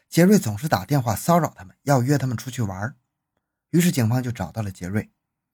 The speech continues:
在杰瑞家中，警方发现了他用来切割铜线的机器与切割捆绑尸体的绳索的机器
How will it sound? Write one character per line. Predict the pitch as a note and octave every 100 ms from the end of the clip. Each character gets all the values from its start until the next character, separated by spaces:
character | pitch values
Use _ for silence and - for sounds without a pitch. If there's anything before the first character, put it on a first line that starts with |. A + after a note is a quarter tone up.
| _ _ _ _ _ _
在 | - D3+
杰 | C3
瑞 | B2+ A#2+
家 | A#2+ A#2+
中， | C3 B2+ _ _ _
警 | D3 C3+
方 | D#3+
发 | D#3 E3
现 | D#3+
了 | B2+ - _ _
他 | F3
用 | F#3
来 | C#3+
切 | C#3+ -
割 | E3 E3+
铜 | - A2
线 | D3+
的 | G#2
机 | - C#3+
器 | - D#3+ - _ _
与 | C3
切 | - F#3
割 | F3 F#3
捆 | - B2 F3
绑 | G#2
尸 | - -
体 | E3
的 | A#2 G#2+
绳 | - A2 G#3
索 | C#3 -
的 | G2
机 | - C3
器 | - C#3